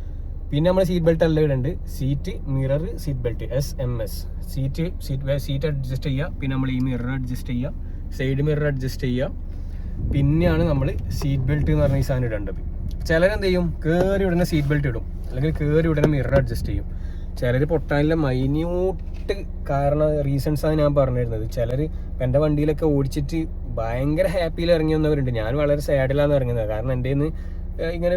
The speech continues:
മിസ്റ്റേക്ക് പറ്റുമല്ലോ. എനിക്ക്, ഏഹ്, റൗണ്ട് അബൌട്ടിൽ നിന്ന് ഇതൊന്നും കാണ-, വര കാണാത്തതുകൊണ്ട് എൻ്റെ ലൈനിന് ടച്ചായി എന്ന് പറഞ്ഞിട്ട് എന്നോട് ലൈൻ ചേഞ്ച് ചെയ്യുന്ന പെട്ടെന്ന് പറഞ്ഞു. അപ്പം ഞാൻ ആകെ ടെൻഷനായി പോയി. അപ്പം അതിൻ്റെ ഒന്നും ആവശ്യമില്ല.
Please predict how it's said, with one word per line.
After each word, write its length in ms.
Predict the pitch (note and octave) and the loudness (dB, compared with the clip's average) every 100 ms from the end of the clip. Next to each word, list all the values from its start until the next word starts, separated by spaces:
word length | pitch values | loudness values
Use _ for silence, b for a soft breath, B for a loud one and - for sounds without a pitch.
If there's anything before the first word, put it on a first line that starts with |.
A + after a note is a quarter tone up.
| F3+ | 0
മിസ്റ്റേക്ക് 360 | D#3+ - E3+ F3 | -2 -2 0 2
പറ്റുമല്ലോ. 320 | D#3 D#3 C#3+ | 2 2 2
എനിക്ക്, 160 | C3 D3 C#3+ C3 | 0 0 -2 -2
ഏഹ്, 400 | C3 C3 C3 C3 | -2 -2 -2 0
റൗണ്ട് 220 | B2+ C3 | 0 2
അബൌട്ടിൽ 260 | C#3 C#3+ C#3+ | 2 0 0
നിന്ന് 140 | C#3+ D#3 B B B B - | 0 -2 B B B B -4
ഇതൊന്നും 240 | C3+ C#3+ D3 C#3 | 0 0 0 0
കാണ-, 320 | C3+ C#3 C#3+ C3 | 0 0 -2 -2
വര 140 | B2+ C#3 D3 | 0 0 2
കാണാത്തതുകൊണ്ട് 500 | C#3 C#3 C#3+ C#3+ C3+ | 2 2 2 0 2
എൻ്റെ 140 | C3+ C#3 | 2 0
ലൈനിന് 280 | B2 B2+ C#3+ | 0 -2 0
ടച്ചായി 320 | C3+ - B2+ | -2 0 0
എന്ന് 100 | C3+ | 2
പറഞ്ഞിട്ട് 220 | C3+ C3 C3 | 2 0 2
എന്നോട് 180 | C#3+ C3 | 2 2
ലൈൻ 140 | C3 C3+ | 2 2
ചേഞ്ച് 180 | C#3 C#3 | 2 4
ചെയ്യുന്ന 160 | C#3+ C#3 | 4 2
പെട്ടെന്ന് 300 | B2 C3+ C3+ | 2 2 2
പറഞ്ഞു. 180 | B2+ A#2 | 2 0
അപ്പം 120 | - C3 | 0 0
ഞാൻ 100 | C#3 | 2
ആകെ 320 | C3+ C3+ C#3+ C#3+ | 2 2 2 0
ടെൻഷനായി 360 | B2+ C#3 C3+ C3 | 0 0 0 0
പോയി. 160 | A#2+ - B B B B B B - - | -2 -4 B B B B B B -6 -2
അപ്പം 120 | B2 | 2
അതിൻ്റെ 200 | E3 F3 G3+ | 2 2 0
ഒന്നും 140 | G#3 | 2
ആവശ്യമില്ല. 340 | G3 F3+ E3+ | 2 2 2